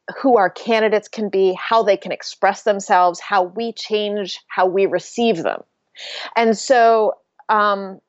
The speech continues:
I cannot move forward if I believe that all the errors of the past would simply predict the future.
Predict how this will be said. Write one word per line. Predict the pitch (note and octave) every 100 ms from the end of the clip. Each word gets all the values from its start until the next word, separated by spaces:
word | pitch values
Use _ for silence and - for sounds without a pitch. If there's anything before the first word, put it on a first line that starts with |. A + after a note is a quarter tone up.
| _ _ _ _ _ _
I | F#3+ A3 -
cannot | - - C4 C4 C4+ - _ _ _ _ _ _
move | G#3 G#3 G3+
forward | - G#3 F#3+ E3
if | D#3+ E3
I | E3
believe | E3+ E3+ F3 D#3+
that | D#3+ -
all | F3 F#3
the | F#3
errors | E3+ D3+ D#3+ D#3+
of | E3+
the | D#3+
past | - E3 F#3 A3+ - _
would | G#3 G3+ F3+
simply | - G3+ F3+ F#3+ F3
predict | - - F#3 F3 D3 - -
the | A#2+
future. | - B2+ - G2